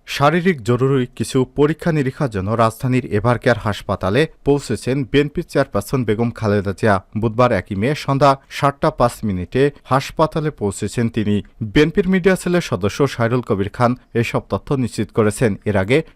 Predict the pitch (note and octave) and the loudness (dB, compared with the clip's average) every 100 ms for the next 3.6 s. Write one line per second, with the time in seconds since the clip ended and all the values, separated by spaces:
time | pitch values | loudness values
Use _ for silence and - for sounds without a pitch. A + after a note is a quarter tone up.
0 | A#2+ G#2 D#3 E3+ F#3+ - E3 - E3+ F3 | -4 2 2 2 0 0 0 0 -2 0
1 | E3+ E3 - A#3 - G#2+ G2+ G2 G#2 - | 0 -2 0 -2 -2 -4 0 0 0 0
2 | A2 A2+ G2+ F2 C3+ C#3 - C3 C3+ D3+ | 0 0 -2 -2 0 -2 0 -2 0 -2
3 | D3 C#3+ C#3 G2+ F#2 A#2+ | 0 0 0 0 2 2